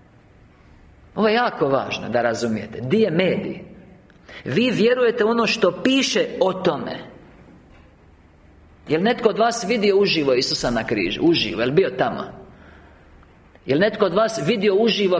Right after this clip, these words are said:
kako to Bog, naš dragi Otac, u Kristu Isusu nas nanovo stvara? Po Efežanima dva deset. Kako smo mi to novo stvorenje u Kristu Isusu i kako to staro u minu, a novo nasta? Jel to neko možda od vas vidio? Koji,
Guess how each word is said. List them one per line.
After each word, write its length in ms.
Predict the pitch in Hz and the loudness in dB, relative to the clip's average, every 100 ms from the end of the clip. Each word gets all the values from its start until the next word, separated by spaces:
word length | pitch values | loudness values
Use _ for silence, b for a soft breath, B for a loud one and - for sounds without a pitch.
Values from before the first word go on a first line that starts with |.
| 170 | 0
kako 260 | 180 202 | -2 -2
to 240 | 196 220 185 | 0 2 2
Bog, 260 | 180 185 | 0 0
naš 220 | 175 180 175 | 0 -2 0
dragi 320 | 185 180 156 | 0 2 0
Otac, 320 | 151 190 180 | 0 -2 -2
u 80 | 156 | -4
Kristu 400 | - 185 190 160 | 0 0 0 0
Isusu 400 | 151 185 185 151 | 0 0 -4 0
nas 280 | 165 175 156 | 0 0 0
nanovo 400 | 160 175 139 131 | 0 2 2 0
stvara? 520 | - 143 160 90 65 - B B B B B B B | -2 -2 0 0 -2 -6 B B B B B B B
Po 120 | - | -2
Efežanima 580 | 123 139 135 147 131 120 | 0 0 0 0 0 0
dva 220 | 117 139 113 | 0 0 0
deset. 380 | 123 - - | -2 -2 -6
Kako 260 | - 175 214 | -2 0 0
smo 180 | 196 175 | 0 0
mi 200 | 190 196 | 0 2
to 120 | 175 | 0
novo 280 | 170 175 151 | 2 2 0
stvorenje 460 | - 143 170 175 | 0 0 2 2
u 60 | 135 | 0
Kristu 320 | 165 170 170 | 0 0 0
Isusu 320 | 139 190 - | -2 -2 -4
i 40 | 147 | -2
kako 260 | 151 151 | 0 0
to 160 | 190 196 | 0 0
staro 420 | - - 180 175 | -2 0 2 2
u 80 | 143 | 2
minu, 260 | 165 175 143 | 0 0 0
a 60 | |
novo 260 | 151 151 120 | 2 0 0
nasta? 340 | 110 120 98 - B 139 | -2 -2 -4 -6 B -2
Jel 100 | 143 | 2
to 100 | 214 | 2
neko 240 | 208 208 | 2 0
možda 300 | 180 196 160 | 0 2 2
od 80 | 143 | 2
vas 240 | 170 175 143 | 2 0 0
vidio? 380 | 160 117 65 53 - B - | 0 0 -4 -8 -12 B -10
Koji, 220 | - 160 | 0 0